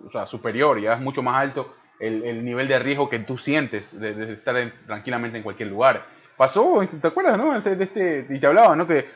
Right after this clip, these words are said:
hoy ya es muy difícil diferenciar lo que termina siendo la delincuencia común, lo que si es que viene de, a-, de un mandato de alto rango, si es a un narcotraficante, si es s-, cuentas pendientes entre bandas o no. En, ¿cómo se llama? Allá en Urdesa y en,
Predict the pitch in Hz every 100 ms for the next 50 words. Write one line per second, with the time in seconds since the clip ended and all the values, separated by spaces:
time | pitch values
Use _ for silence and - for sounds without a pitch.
0 | - - 170 170 185 147 - - 147 147
1 | 180 196 180 - 214 - 156 139 123 120
2 | 123 156 156 151 123 104 - _ _ _
3 | - 131 143 143 151 147 143 123 117 117
4 | 117 139 143 135 131 143 160 151 139 117
5 | 113 110 110 - 123 135 131 127 123 113
6 | 117 123 120 127 127 123 135 131 123 120
7 | 120 123 127 135 151 127 113 127 123 117
8 | 117 120 113 107 107 113 139 143 135 110
9 | 117 127 - - _ - 120 - 139 139
10 | - 120 127 135 131 123 117 120 127 131
11 | 120 117 131 139 - _ _ _ _ _
12 | - 117 123 120 113 143 151 180 196 190
13 | 151 165 175 156 143 139 208 214 175 139
14 | 123 117 110 110 110 -